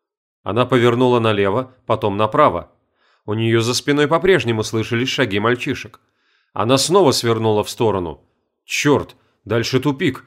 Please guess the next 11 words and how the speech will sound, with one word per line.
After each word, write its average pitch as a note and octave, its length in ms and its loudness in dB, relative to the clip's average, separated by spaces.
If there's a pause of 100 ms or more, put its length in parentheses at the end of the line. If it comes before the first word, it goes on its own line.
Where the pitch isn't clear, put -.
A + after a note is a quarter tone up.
(120)
а G#2+ 100 -2
путь C#3 220 0
назад C3 340 2
отрезан!» C3 580 -2 (960)
Она G2 280 -2
затаилась A2+ 640 -2
в - 80 -16
подъезде, B2+ 680 -2 (160)
прижимая A#2+ 480 2
к G2+ 140 -14
груди A2 460 -2